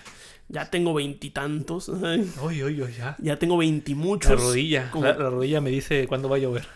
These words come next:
Speaker 1: como para, como para pensar que voy a ponerme a hacer una maldad de Halloween. Pero me acuerdo de alguna maldad que alguna vez le hicieron a un amigo. Estábamos chiquitos. Yo me acuerdo que estábamos morrillos.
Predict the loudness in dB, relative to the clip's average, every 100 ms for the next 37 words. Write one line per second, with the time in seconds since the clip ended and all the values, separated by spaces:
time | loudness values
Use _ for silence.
0 | -20 -10 0 0 2 4 4 4 0 -2
1 | -2 0 -2 -2 -2 -2 -2 0 0 2
2 | 0 0 -4 -10 -8 -6 -2 -2 -2 -2
3 | -2 -4 -4 -2 -2 -2 -2 -2 -6 -14
4 | -8 -2 2 2 2 0 -2 -2 0 2
5 | 2 2 0 0 0 -2 -2 0 0 0
6 | -2 -2 -2 -2 -2 -4 -4 -4 -4 -4
7 | -8 -14 -20 _ _ _ _ _ _ _
8 | _ _ -14 -4 0 0 -2 -10 -10 -10
9 | -12 -10 -8 -6 -4 -6 -6 -6 -4 -6
10 | -8 -14 -14 -12 -10 -8 -6 -6 -8